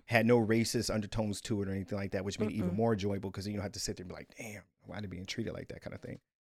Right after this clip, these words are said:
Speaker 2: Right.
Speaker 1: But, um, if it does hit children to the point where it makes children want to act a little bit differently, then this will be a good social experiment to see what happens when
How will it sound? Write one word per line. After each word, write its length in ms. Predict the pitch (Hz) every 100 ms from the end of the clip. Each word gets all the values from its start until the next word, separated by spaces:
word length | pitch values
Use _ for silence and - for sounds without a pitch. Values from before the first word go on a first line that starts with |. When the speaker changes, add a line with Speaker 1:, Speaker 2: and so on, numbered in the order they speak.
| _ _ -
Speaker 2:
Right. 140 | 175
Speaker 1:
But, 100 | 113
um, 320 | 107 98 92 - _ _ _ _ _ _ _ - _ _ _
if 260 | 147 143 -
it 240 | 127 104
does 600 | 110 143 151 127 104 - - _ _ _ _ _ _
hit 300 | - 131 -
children 520 | - 110 101 92 90
to 100 | 95
the 80 | 107
point 280 | - 113 92
where 200 | 98 95
it 180 | 104 85
makes 380 | 104 98 - -
children 560 | - 117 113 101 95
want 220 | 98 95
to 260 | - 101 92 -
act 260 | 101 - -
a 60 | 101
little 180 | 95 90
bit 260 | 90 87 117
differently, 500 | 117 92 92 90 82 _ _ _ _ _ _ _ _ _ _ _ _ _ - _ _ _ _ 95
then 440 | 110 104 98 92 - _ _ _ _ _ _ _ -
this 180 | 113 -
will 60 | 101
be 120 | 104
a 40 |
good 240 | 95 107 95
social 400 | - 107 - 95
experiment 680 | - - 104 95 95 95 - _ _ -
to 120 | 110
see 340 | - 117 101
what 280 | 95 98 101
happens 460 | 113 101 - 95 98
when 340 | 98 92 87